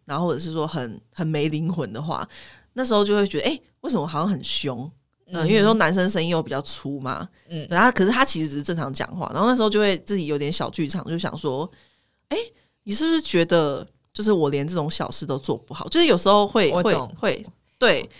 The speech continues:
Speaker 1: 就会觉得，
Speaker 2: 我，我跟陈教授刚开始结婚的时候也是这样。
Speaker 1: 对，对，对，因为它是一个小事啊，我就只-，我就觉得说，啊，我知道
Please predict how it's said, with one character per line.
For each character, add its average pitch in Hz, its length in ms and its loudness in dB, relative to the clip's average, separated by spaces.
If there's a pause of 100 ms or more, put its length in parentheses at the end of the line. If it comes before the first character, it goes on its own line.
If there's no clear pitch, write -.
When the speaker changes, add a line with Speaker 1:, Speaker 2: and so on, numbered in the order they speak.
(180)
Speaker 1:
就 349 100 2
会 359 60 6
觉 302 80 2
得， - 40 4
Speaker 2:
我， - 40 6
我 - 40 4
跟 214 120 4
陈 214 140 -4
教 196 140 2
授 190 120 0
刚 175 160 -2
开 175 120 0
始 160 120 -4
结 - 200 -4
婚 151 180 -6
的 160 100 -8
时 - 100 -4
候 - 60 -6
也 - 40 -8
是 - 140 -12
这 - 140 -10
样。 359 80 2
Speaker 1:
对， 349 100 2
对， 320 100 4
对， 294 60 -2
因 349 60 0
为 381 80 0
它 320 160 0
是 302 140 0
一 220 100 0
个 180 80 2
小 - 220 -2
事 175 240 -2
啊， 131 140 0
我 170 80 2
就 277 80 -2
只-， 240 220 -8
我 190 80 -4
就 233 120 -4
觉 202 140 -6
得 165 60 -6
说， 180 120 -4
啊， 233 140 0
我 160 140 0
知 165 200 -4
道 110 400 -4